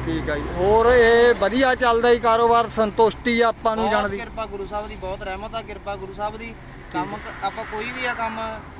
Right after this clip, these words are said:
Speaker 2: ਜਦੋਂ ਆਪਾਂ ਮਿਹਨਤ ਦੇ ਨਾਲ, ਲਗਨ ਦੇ ਨਾਲ ਕਰਦੇ ਆ, ਤਾਂ ਆਪਾਂ ਨੂੰ ਸੰਤੁਸ਼ਟੀ ਹੋਏਗੀ, ਆਪਾਂ ਨੂੰ ਆਨੰਦ ਹੀ ਆਏਗਾ।
Speaker 1: ਬਿਲਕੁਲ
Speaker 2: ਤੇ ਮੈਂ
Speaker 1: ਜੀ।
Speaker 2: ਨੌਜਵਾਨਾਂ ਨੂੰ ਤੁਹਾਡੇ ਚੈਨਲ ਨਾਲ ਹੀ ਸੁਨੇਹਾ ਦਿੰਦਾ ਕਿ ਆਪਣਾ, ਆਪਣੇ ਪਰਿਵਾਰ 'ਚ ਰਹਿ ਕੇ, ਘਰ 'ਚ ਰਹਿ ਕੇ ਆਪਣੇ ਪੰਜਾਬ ਨੂੰ ਸੰਭਾਲੀਏ ਤੇ ਆਪਣੇ ਪੰਜਾਬ 'ਚ ਰਹਿ ਕੇ ਕੰਮ ਕਰੀਏ।
Speaker 1: ਠੀਕ ਹੈ, ਇੱਕ like, ਸਬਸਕ੍ਰਾਈਬ ਦਾ ਕਹਿ ਦਿਓ ਉਹਨਾਂ ਨੂੰ।
Speaker 2: ਤੇ ਮੈਂ, ਅਹ, ਕਹਿਣਾ ਵੀ ਜਿਹੜੇ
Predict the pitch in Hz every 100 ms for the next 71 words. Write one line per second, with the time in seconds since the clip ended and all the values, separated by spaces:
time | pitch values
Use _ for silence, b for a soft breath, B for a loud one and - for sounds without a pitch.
0 | - - 190 220 220 226 226 208 208 233
1 | 240 240 214 202 214 220 214 214 208 196
2 | 202 202 208 214 208 214 214 220 - -
3 | - - - 196 190 208 247 226 208 196
4 | 214 214 214 190 185 196 190 175 185 226
5 | 220 156 160 165 160 147 208 220 202 202
6 | 208 214 214 220 214 208 202 208 208 202
7 | 202 185 190 185 202 220 - 190 196 208
8 | 208 202 202 - - - - - 175 185
9 | 214 - 302 190 190 196 214 214 220 220
10 | 220 190 202 214 233 226 226 233 233 208
11 | 202 202 226 226 233 208 202 226 240 233
12 | 240 233 220 214 226 247 214 190 170 147
13 | 147 143 151 156 156 175 151 147 151 139
14 | 160 - 165 151 151 151 156 151 151 147
15 | 160 151 143 151 147 143 - - - -
16 | - - - 226 240 247 247 233 214 226
17 | - - - - - - - - 185 202
18 | - 254 262